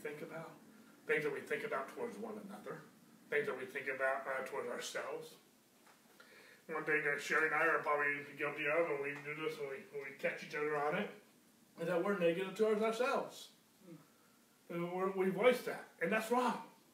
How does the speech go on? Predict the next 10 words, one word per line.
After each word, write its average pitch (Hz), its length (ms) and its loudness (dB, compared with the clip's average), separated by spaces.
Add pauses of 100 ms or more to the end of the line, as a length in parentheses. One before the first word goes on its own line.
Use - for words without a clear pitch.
(240)
That's 196 240 2
unhealthy. 214 720 -2 (340)
That's 202 240 0
not 208 320 0
good 202 220 0 (760)
to 175 80 0
talk 185 280 4
negative 180 280 0
about 185 180 -4
ourselves. - 400 -10